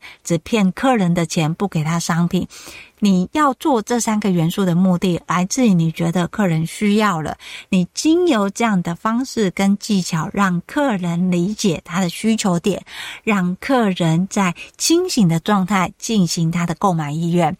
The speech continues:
所以你在销售的脉络，你要做的是第一个，强化互动。在这个互动，你要经由提问，提问的情境之下，你要有设定情境，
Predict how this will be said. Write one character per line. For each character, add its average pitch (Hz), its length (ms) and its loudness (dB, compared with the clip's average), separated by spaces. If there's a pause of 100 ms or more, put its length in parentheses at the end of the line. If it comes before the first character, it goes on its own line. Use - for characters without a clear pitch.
(300)
所 294 160 -2
以 311 60 2
你 202 140 2
在 233 180 0
销 320 320 0
售 339 220 -2
的 208 100 -4
脉 202 260 0
络， 190 340 0
你 170 100 -2
要 170 220 2
做 208 220 2
的 165 160 0
是 170 240 -2 (120)
第 233 180 2
一 - 20 0
个， - 160 -4 (140)
强 156 340 -6
化 196 280 -2
互 214 260 -2
动。 208 240 0 (220)
在 320 160 -4
这 370 100 -6
个 359 100 0
互 311 220 0
动， 254 180 0 (200)
你 165 100 -6
要 175 160 -6
经 208 260 -2
由 180 200 0
提 170 320 -2
问， 190 280 2 (360)
提 247 240 2
问 359 320 2
的 214 100 -4
情 190 320 0
境 233 220 2
之 233 200 2
下， 220 240 0 (220)
你 170 140 -2
要 190 180 0
有 151 140 -2
设 277 420 0
定 196 380 0
情 165 340 2
境， 202 240 0